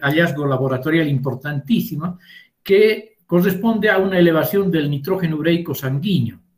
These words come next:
o bum, ¿no? Y de los niveles de creatinina. Esto es lo que más frecuentemente pedimos en los procesos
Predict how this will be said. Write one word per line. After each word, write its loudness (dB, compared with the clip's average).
o -4
bum, 4
¿no? -2
Y 0
de 4
los 4
niveles 2
de -2
creatinina. 0
Esto -8
es -8
lo -6
que -12
más -6
frecuentemente -4
pedimos -4
en -2
los -4
procesos -8